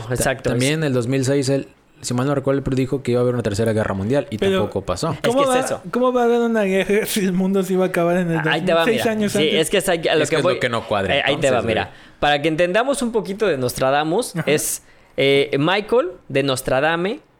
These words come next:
Speaker 2: era un boticano francés. Antes de su pue-, antes de que su pueblo, obviamente,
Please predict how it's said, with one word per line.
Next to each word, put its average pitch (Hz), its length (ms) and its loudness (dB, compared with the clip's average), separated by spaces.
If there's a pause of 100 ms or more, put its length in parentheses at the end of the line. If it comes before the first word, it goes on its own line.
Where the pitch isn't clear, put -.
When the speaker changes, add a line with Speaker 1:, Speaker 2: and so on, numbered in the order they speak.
Speaker 2:
era 151 200 2
un 190 80 -2
boticano 143 500 -2
francés. 156 580 -2 (140)
Antes 185 340 0
de 165 120 0
su 135 180 -4
pue-, 156 260 0 (100)
antes 180 200 0
de 165 80 0
que 165 80 -2
su 123 140 -8
pueblo, 160 360 2
obviamente, 147 720 0